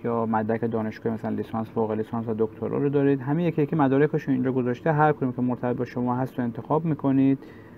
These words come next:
مثلاً می‌زنیم این یکی و بعد اینجا وضع تأهل شما می‌پرسه تو مرحلهٔ سیزده که مثلاً ازدواج کردید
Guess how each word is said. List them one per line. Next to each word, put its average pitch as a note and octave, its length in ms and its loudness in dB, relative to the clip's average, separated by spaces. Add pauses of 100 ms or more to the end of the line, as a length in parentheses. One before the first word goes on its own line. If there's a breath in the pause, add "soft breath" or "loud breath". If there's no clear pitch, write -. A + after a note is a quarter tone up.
(220 loud breath)
مثلاً B2 240 -4
می‌زنیم A#2 380 -2
این B2 140 0
یکی C#3+ 420 2 (600 loud breath)
و C#3+ 60 6
بعد E3+ 200 6
اینجا E3+ 260 2
وضع D3 200 6
تأهل C3 560 2
شما A#2 280 -4
می‌پرسه A2+ 440 -4
تو A#2+ 120 -4
مرحلهٔ A#2+ 340 0
سیزده A#2+ 420 -4
که B2+ 120 -4
مثلاً A#2+ 440 -2
ازدواج A#2 420 -2
کردید C#3+ 440 0